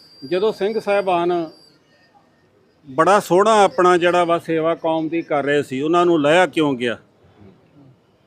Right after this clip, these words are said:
ਤੇ ਜਿਹੜੇ ਨਵੇਂ ਸਿੰਘ ਸਾਹਿਬਾਨ ਵੀ ਲਾਏ ਗਏ ਆ, ਉਹਨਾਂ ਦੀ ਪੁਰਾਣੀ ਤੁਸੀਂ ਵੀਡੀਓ ਵੇਖ ਲਓ ਕਿ ਕਿਵੇਂ ਉਹ ਬਾਦਲਾਂ ਦੇ ਵਿਰੁੱਧ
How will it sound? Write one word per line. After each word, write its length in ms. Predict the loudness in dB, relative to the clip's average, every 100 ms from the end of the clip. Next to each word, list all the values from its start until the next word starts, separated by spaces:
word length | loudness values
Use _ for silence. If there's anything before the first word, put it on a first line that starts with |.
| _ _ _ -8
ਤੇ 80 | -2
ਜਿਹੜੇ 300 | 2 4 4
ਨਵੇਂ 280 | 4 2
ਸਿੰਘ 240 | 0 -2 -2
ਸਾਹਿਬਾਨ 500 | 2 4 4 2 0
ਵੀ 140 | -2
ਲਾਏ 300 | 2 4 4
ਗਏ 280 | 2 2 2
ਆ, 160 | 0 -4 _ _ _ _ _ _ _ _ _ _ _
ਉਹਨਾਂ 240 | -8 -6 -6
ਦੀ 100 | -6
ਪੁਰਾਣੀ 420 | -4 -2 0 -2
ਤੁਸੀਂ 280 | -2 -2 2
ਵੀਡੀਓ 380 | 2 2 2 4
ਵੇਖ 240 | 2 4
ਲਓ 260 | 4 4 2 _ _ _ _ _ _ _ _ _ _ _ _ _ _ _
ਕਿ 80 | -6
ਕਿਵੇਂ 560 | -4 -4 -4 -2 -2 2
ਉਹ 180 | 2 4
ਬਾਦਲਾਂ 500 | 4 2 2 0 0
ਦੇ 140 | -2
ਵਿਰੁੱਧ 540 | -2 -2 0 -2 -2